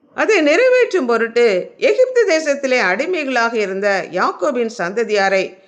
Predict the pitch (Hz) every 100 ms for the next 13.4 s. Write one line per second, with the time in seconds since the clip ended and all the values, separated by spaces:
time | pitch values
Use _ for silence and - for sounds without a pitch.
0 | _ _ 247 466 539 480 294 269 269 240
1 | 233 202 185 220 214 196 208 190 170 -
2 | 170 285 453 453 339 311 254 247 202 190
3 | 190 180 170 220 262 214 180 185 196 180
4 | - - _ _ - 349 381 381 311 320
5 | 466 466 427 403 294 269 247 220 190 247
6 | 254 196 208 214 202 190 196 170 160 -
7 | _ 185 247 359 349 262 220 190 180 254
8 | 233 202 190 196 165 - 160 226 208 180
9 | 170 165 180 233 226 190 180 180 180 190
10 | 175 - - _ _ 311 381 359 359 480
11 | 466 254 247 269 269 196 190 185 196 175
12 | - - 165 233 240 202 185 180 170 170
13 | 165 180 165